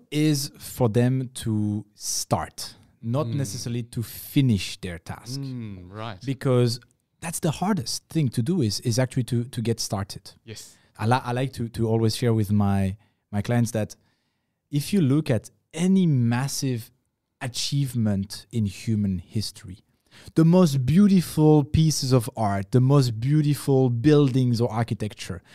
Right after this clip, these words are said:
Speaker 1: the most beautiful and impactful movies or documentaries or pieces of literature, all of these break-, breakthroughs and masterpiece have always been achieved through a series of starts.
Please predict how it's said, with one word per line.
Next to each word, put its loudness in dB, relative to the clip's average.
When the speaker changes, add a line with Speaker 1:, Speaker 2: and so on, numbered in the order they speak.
Speaker 1:
the -2
most 4
beautiful 2
and 2
impactful -2
movies 4
or 0
documentaries -2
or -2
pieces 2
of 4
literature, 0
all 6
of 0
these -6
break-, 0
breakthroughs 0
and 2
masterpiece -4
have 4
always 4
been 4
achieved 2
through 0
a 4
series 0
of -4
starts. -10